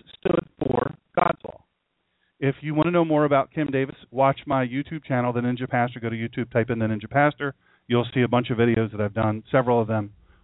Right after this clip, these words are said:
on Kim Davis. You'll hear the truth there. I did a show, I think, two weeks ago, a Monday show two weeks ago, where I talked all about Kim Davis.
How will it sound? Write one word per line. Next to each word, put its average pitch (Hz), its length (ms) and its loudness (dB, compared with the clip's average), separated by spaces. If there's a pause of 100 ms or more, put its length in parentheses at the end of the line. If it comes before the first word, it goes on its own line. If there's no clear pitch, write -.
(140)
on 120 480 4
Kim 120 180 0
Davis. 101 320 0 (160)
You'll 123 180 2
hear 123 140 4
the 107 120 -4
truth 123 280 -2
there. 71 240 -12 (260)
I 120 80 4
did 123 160 4
a 123 60 0
show, 147 420 2
I 117 80 2
think, 120 220 -8
two 156 140 -6
weeks 135 180 -4
ago, 110 280 -2
a 104 40 -4
Monday 123 240 -2
show 117 200 -4
two 117 160 -8
weeks 113 200 -2
ago, 104 200 0 (360)
where 127 140 6
I 117 120 4
talked 139 520 0 (1160)
all 135 320 4
about 120 300 -4 (180)
Kim 110 160 -12
Davis. 92 240 -14